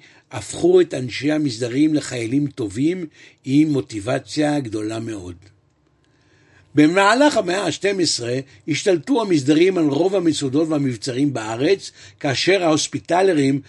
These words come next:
עלו על כולם. המסדרים לא עסקו רק בלחימה והגנה, אלא גם בתפקידי סיעוד, אירוח וטיפול בחולים.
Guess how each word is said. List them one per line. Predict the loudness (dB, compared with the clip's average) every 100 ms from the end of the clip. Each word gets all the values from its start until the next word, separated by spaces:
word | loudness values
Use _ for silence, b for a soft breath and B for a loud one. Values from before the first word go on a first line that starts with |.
| b -8
עלו | 2 4
על | 4 0
כולם. | -4 -4 -6 -10 -16 _ _ _ _ _ _ b b b
המסדרים | 2 4 6 4 2 0
לא | 2 4 2
עסקו | 0 0 2
רק | 2
בלחימה | 0 -4 -4 -6 -4 -2 -2
והגנה, | -4 -6 -8 -4 -2 -2 -2 -4 B B -8
אלא | 0 0
גם | 0 0 0
בתפקידי | 0 -4 -8 -12 -2 0 0
סיעוד, | -4 -6 -6 -4 -4 -4 -8 -14 b b b -10
אירוח | -4 4 4 6 2 -4 -12 _ _
וטיפול | -12 -12 -2 0 0
בחולים. | -2 -4 -4 -6